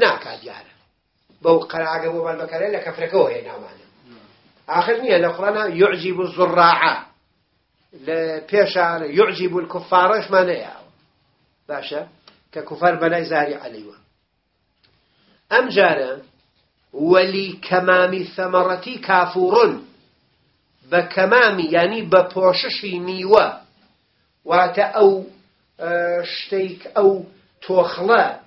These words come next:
Speaker 1: یا ئەو گەڵایەی، ئەو غونچەیەی کە میوەکە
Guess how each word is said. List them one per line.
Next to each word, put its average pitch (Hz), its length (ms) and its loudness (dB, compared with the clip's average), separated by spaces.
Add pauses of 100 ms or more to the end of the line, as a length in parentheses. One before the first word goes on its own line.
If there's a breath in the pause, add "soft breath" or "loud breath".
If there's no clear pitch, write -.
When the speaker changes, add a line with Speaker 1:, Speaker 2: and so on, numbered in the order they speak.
(420)
Speaker 1:
یا 190 180 6
ئەو 190 120 0 (140)
گەڵایەی، 185 600 2 (120)
ئەو 185 120 -2 (120)
غونچەیەی 190 680 0
کە 185 180 2
میوەکە 185 500 0